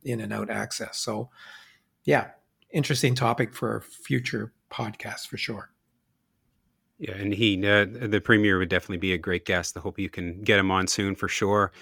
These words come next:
Speaker 2: Um, thinking about, uh, your, you know, your past episodes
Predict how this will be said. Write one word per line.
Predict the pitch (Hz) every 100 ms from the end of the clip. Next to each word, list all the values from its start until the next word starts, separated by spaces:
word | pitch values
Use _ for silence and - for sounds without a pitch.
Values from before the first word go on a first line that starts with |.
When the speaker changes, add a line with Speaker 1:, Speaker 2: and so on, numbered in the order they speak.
| - - -
Speaker 2:
Um, | 117 117 117 127
thinking | 113 156 147 160
about, | 156 127 131 123 -
uh, | 117 110 110 107
your, | 113 113
you | 107 113
know, | 110
your | 107
past | 101 - 120 117
episodes | 123 - 107 113 107 101 92 -